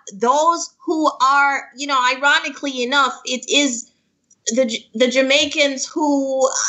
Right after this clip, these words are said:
have access, have resources, have education, and, um, you know, for some reason, take advantage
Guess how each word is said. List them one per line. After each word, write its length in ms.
have 360
access, 560
have 320
resources, 960
have 220
education, 920
and, 300
um, 600
you 140
know, 340
for 100
some 360
reason, 680
take 280
advantage 800